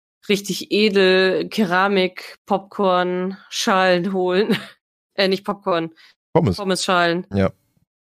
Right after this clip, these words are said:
Speaker 1: Fand ich auch sehr
Speaker 2: Die
Speaker 1: witzig.
Speaker 2: Classic-Pommes-Schälchen, die man halt von der Pommes-Bude kriegt, aber dann in Keramik. Die waren sehr, sehr
Speaker 1: Ja.
Speaker 2: funky auf jeden Fall.
Speaker 1: Die fand ich cool.
Speaker 2: Da kann man doch mal
Speaker 1: Bisschen
Speaker 2: Currywurst
Speaker 1: witzig.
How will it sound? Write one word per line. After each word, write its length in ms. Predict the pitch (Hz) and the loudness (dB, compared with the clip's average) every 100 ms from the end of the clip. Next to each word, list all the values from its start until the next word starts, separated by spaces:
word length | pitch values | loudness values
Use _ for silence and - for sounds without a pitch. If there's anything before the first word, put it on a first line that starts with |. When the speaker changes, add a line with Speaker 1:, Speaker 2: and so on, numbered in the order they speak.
| _ _ - | _ _ -8
Speaker 1:
Fand 160 | 190 | -8
ich 140 | 180 - | -8 -12
auch 100 | 170 | -10
sehr 200 | 185 165 | -8 -6
Speaker 2:
Die 40 | |
Speaker 1:
witzig. 300 | 165 - 165 | -8 -8 -6
Speaker 2:
Classic-Pommes-Schälchen, 960 | 160 110 - - 110 110 - 110 113 104 | -2 -2 -2 0 0 0 0 0 2 0
die 80 | |
man 120 | 104 104 | 2 2
halt 120 | 101 | 2
von 100 | 101 | 0
der 80 | 95 | 0
Pommes-Bude 840 | 101 101 - 107 98 - 107 95 | 0 0 0 -2 -2 0 2 0
kriegt, 260 | - 101 95 | -2 -6 0
aber 160 | 92 | 2
dann 120 | 92 92 | 2 2
in 120 | 87 | 0
Keramik. 460 | 90 90 95 87 | 0 2 2 2
Die 100 | - | 0
waren 200 | 127 117 | 2 2
sehr, 180 | 85 92 | 4 2
sehr 100 | 92 | 4
Speaker 1:
Ja. 80 | 85 | 0
Speaker 2:
funky 400 | - 92 87 90 | 0 0 0 0
auf 140 | 87 | 0
jeden 180 | 90 87 | 0 -2
Fall. 300 | 87 92 92 | 0 0 0
Speaker 1:
Die 80 | 156 | -2
fand 240 | - 277 | -2 2
ich 240 | 202 196 - | 2 -2 -2
cool. 260 | 180 170 160 | 0 2 0
Speaker 2:
Da 40 | - | 0
kann 140 | 110 | 2
man 200 | 110 110 | 4 4
doch 220 | 104 101 | 2 2
mal 100 | 107 | 0
Speaker 1:
Bisschen 180 | 101 110 | 0 2
Speaker 2:
Currywurst 300 | 98 90 90 | 2 2 0
Speaker 1:
witzig. 240 | 92 - | -4 -16